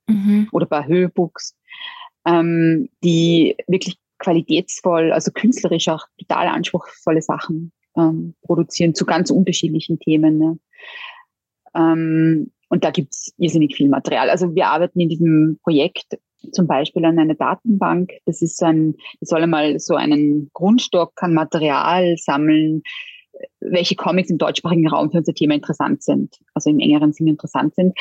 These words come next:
Speaker 2: Und da, glaub ich, haben wir jetzt über fünfhundert Comics verzeichnet.
Speaker 1: Wow.
Speaker 2: Ähm, und das Thema boomt total. Also wenn man sich die Verlagskataloge anschaut, das ist wirklich wahnsinnig wichtig, angefangen eben von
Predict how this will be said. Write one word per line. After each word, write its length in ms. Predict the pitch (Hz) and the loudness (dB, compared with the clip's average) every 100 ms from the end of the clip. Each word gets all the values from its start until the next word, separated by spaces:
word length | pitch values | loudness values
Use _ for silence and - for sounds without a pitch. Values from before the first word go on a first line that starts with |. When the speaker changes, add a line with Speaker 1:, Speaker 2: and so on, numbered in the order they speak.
| - - | -6 -6
Speaker 2:
Und 120 | - 180 | -2 0
da, 80 | |
glaub 120 | 175 160 | 0 0
ich, 100 | 175 | 0
haben 100 | 165 | 0
wir 80 | |
jetzt 140 | 160 - _ | 0 -4 _
über 140 | 170 | -2
fünfhundert 420 | 175 180 165 165 156 | 2 2 2 0 0
Comics 340 | 143 143 - | 0 0 0
verzeichnet. 580 | 160 - 143 139 131 135 _ _ _ _ - | -6 -2 -2 -2 -4 -4 _ _ _ _ -4
Speaker 1:
Wow. 340 | 240 254 190 _ - | 0 0 -2 _ 0
Speaker 2:
Ähm, 480 | 156 151 143 143 - - _ _ | 2 4 2 0 -2 -14 _ _
und 460 | 180 175 165 - - | 2 4 2 -2 -8
das 120 | 175 - | -6 -2
Thema 240 | 180 180 | 0 0
boomt 380 | - 196 180 170 | 0 2 2 0
total. 380 | 160 160 127 - | -2 -2 -2 -2
Also 180 | - 151 | -2 0
wenn 80 | |
man 80 | 156 | 2
sich 140 | 156 170 | 0 -4
die 100 | - | -2
Verlagskataloge 760 | 160 143 - - 160 160 151 | -2 -2 -4 -6 -2 0 0
anschaut, 580 | 156 - 151 - 147 147 - - - - _ | 0 0 0 0 0 -2 -6 -18 -20 -20 _
das 160 | 165 | -4
ist 160 | 160 - | -2 0
wirklich 320 | 170 - 170 | 0 0 -2
wahnsinnig 460 | - - 156 165 - | -2 0 2 0 2
wichtig, 340 | 170 - - | 0 0 -2
angefangen 520 | - 160 - 156 156 | 0 -2 2 4 4
eben 260 | 156 143 165 | 2 0 0
von 440 | - 151 151 151 | 0 0 2 0